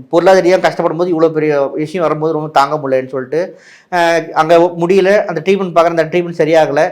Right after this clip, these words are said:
அடுத்த நாள் பாத்தீங்கன்னாக்கா, இங்கிருந்து ஆந்திராவுக்கு போறேன், அஹ், ட்ரீட்மெண்ட்காக ஆந்திராவுக்கு போறேன், ஆந்திராவுக்கு போய் செட் ஆகல. அப்புறம் பாத்தீங்கன்னாக்கா, ஏதோ ஒரு வழி பிறக்கணுன்ற அளவுக்கு மனசு தாங்க முடியல. ஒரு ரெண்டு மூணு நாள்லயே எனக்கு, நம்மளுக்கு வந்து வரப்போகுது. So, அடுத்தது ட்ரீட்மெண்ட் போயிட்டே இருக்குது. இன்னும் ரெண்டு நாள் போனாக்கா நம்மளுக்கு பௌர்ணமி வரப்போகுது.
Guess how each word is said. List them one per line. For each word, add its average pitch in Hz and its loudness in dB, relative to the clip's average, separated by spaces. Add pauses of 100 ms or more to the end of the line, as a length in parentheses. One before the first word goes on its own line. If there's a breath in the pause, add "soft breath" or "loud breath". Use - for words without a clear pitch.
(300 loud breath)
அடுத்த 156 2
நாள் 190 2
பாத்தீங்கன்னாக்கா, 175 0
இங்கிருந்து 170 2
ஆந்திராவுக்கு 170 4
போறேன், 139 0 (140)
அஹ், 139 -6
ட்ரீட்மெண்ட்காக 180 2
ஆந்திராவுக்கு 160 2
போறேன், 151 0
ஆந்திராவுக்கு 170 2
போய் 175 -2
செட் 160 -2
ஆகல. 147 2 (340 soft breath)
அப்புறம் 196 -2
பாத்தீங்கன்னாக்கா, 180 0
ஏதோ 160 0
ஒரு 196 4
வழி 170 4
பிறக்கணுன்ற 165 0
அளவுக்கு 165 0
மனசு 147 -2
தாங்க 151 0
முடியல. 139 -2 (400 soft breath)
ஒரு 151 -2
ரெண்டு 175 0
மூணு 185 -2
நாள்லயே 190 4
எனக்கு, 170 0
நம்மளுக்கு 147 0
வந்து 156 -2 (320)
வரப்போகுது. 147 2
So, 151 -2
அடுத்தது 180 2
ட்ரீட்மெண்ட் 185 -6
போயிட்டே 175 2
இருக்குது. 180 -2
இன்னும் 180 -2
ரெண்டு 165 -4
நாள் 185 4
போனாக்கா 180 -2
நம்மளுக்கு 156 -2
பௌர்ணமி 160 0
வரப்போகுது. 143 -2